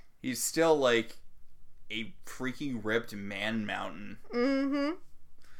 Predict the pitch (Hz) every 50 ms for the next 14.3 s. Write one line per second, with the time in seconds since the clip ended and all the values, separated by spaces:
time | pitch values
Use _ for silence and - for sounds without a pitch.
0 | - - - - - - - - - - - - - - - 180 185 - - -
1 | - - - - - - - - - - - - - _ - - _ _ _ _
2 | - 113 107 - 113 110 101 98 - - 120 117 110 120 117 113 - 127 117 113
3 | 113 110 104 110 107 107 110 110 117 110 104 101 98 101 101 95 - - 98 98
4 | 98 - - - - 101 - - 107 107 107 - - - - - 101 98 87 -
5 | - - - - _ _ _ _ _ _ _ _ _ - - - - - - _
6 | _ _ - - - - - - 120 117 131 135 135 135 120 120 110 101 101 -
7 | - - - 247 262 254 - 226 254 277 - - 269 247 233 226 - 220 220 220
8 | 220 214 214 - - - _ _ _ _ _ _ - - - 208 202 208 202 226
9 | 214 196 220 220 208 214 208 - - - 214 208 175 147 147 139 156 - 381 466
10 | - - _ _ _ - 110 110 104 98 92 - - - - _ _ _ _ _
11 | _ _ _ _ _ _ - _ _ _ _ _ _ _ _ _ _ _ _ _
12 | _ _ _ _ - 311 247 311 370 359 370 392 381 381 392 392 381 381 403 392
13 | - 440 453 466 466 - - _ _ _ - - _ _ - - 110 123 120 113
14 | - 90 120 127 123 120